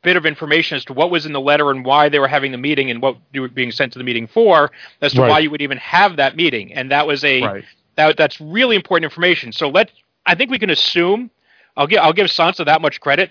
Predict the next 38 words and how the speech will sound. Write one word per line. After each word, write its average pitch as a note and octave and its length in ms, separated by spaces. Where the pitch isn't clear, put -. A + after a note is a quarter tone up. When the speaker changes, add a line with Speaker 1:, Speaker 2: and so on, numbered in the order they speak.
Speaker 1:
that C3 240
there's D#3 260
a D#3+ 40
letter E3 200
that D#3 120
says, D3 240
"Hey, F#3 460
uh, D3+ 360
this E3 160
is C#3+ 100
Cersei. D3+ 520
Could D#3 120
you D3+ 40
come F3+ 200
on F3 160
down, D#3+ 580
uh, C#3 120
to C3 100
the C#3+ 80
diner? D3 300
We C#3+ 100
wanna D3 160
have C3 140
a - 20
chat." F3+ 320
That D3 120
it's - 140
not D#3 180
going D3+ 140
to D3 60
be C3+ 280
just F#3+ 200
to D#3+ 60
catch E3 240
up D#3 120
on C3+ 100
old B2+ 160
times, C#3 480